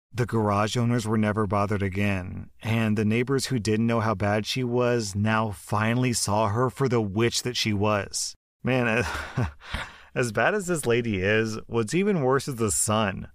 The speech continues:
This thirty-year-old dude is like, "Mommy, I'm sad that these people won't do what I want. Go make them do what I want, Mommy." Oh my God, dude,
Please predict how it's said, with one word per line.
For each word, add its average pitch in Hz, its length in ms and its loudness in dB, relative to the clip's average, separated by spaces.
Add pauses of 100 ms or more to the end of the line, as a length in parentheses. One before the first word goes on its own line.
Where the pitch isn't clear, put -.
(180)
This - 340 0
thirty-year-old 127 680 2
dude 113 200 2
is 110 180 0
like, 104 380 2
"Mommy, 196 760 4
I'm 220 440 0
sad 180 340 2
that 202 120 -4
these 196 180 2
people 196 280 0
won't 185 280 4
do 202 120 4
what 185 200 4
I 180 120 4
want. 175 760 2
Go 208 180 4
make 269 260 0
them 277 140 -2
do 226 200 2
what 254 120 6
I 240 120 6
want, 214 360 4
Mommy." 202 840 4 (200)
Oh 131 140 0
my 95 200 0
God, 104 380 0
dude, 101 380 -4